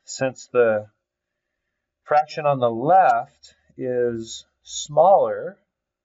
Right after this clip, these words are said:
right? It is smaller because the denominator is bigger. So that is going to be less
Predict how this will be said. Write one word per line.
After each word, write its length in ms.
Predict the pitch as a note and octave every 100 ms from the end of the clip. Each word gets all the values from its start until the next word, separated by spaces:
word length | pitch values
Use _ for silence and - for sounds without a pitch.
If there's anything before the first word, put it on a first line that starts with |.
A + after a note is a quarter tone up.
| _
right? 320 | A2 A#2 C#3+ - _ _ _ _ _ _ -
It 120 | A2+
is 260 | C3 D3+ -
smaller 460 | C#3+ D3+ C#3+ A2
because 460 | G#2+ A2 A#2+ A2+ A2
the 120 | A2
denominator 800 | A2 G#2+ A2+ A#2 A#2 A#2 A#2 A2
is 540 | - G#2+ G#2 G#2 G2 G2 _
bigger. 480 | B2+ A#2+ G2+ F#2 F#2+
So 220 | - G#2+
that 380 | G#2 A#2 A#2+ - _ _ _ _ _ _ _ _
is 180 | A2+ G#2
going 340 | - A2+ G#2+ A2
to 100 | A2
be 400 | G#2 G#2+ G2+ G2+ - - _
less 500 | A2+ G#2+ C#3+ F#3 -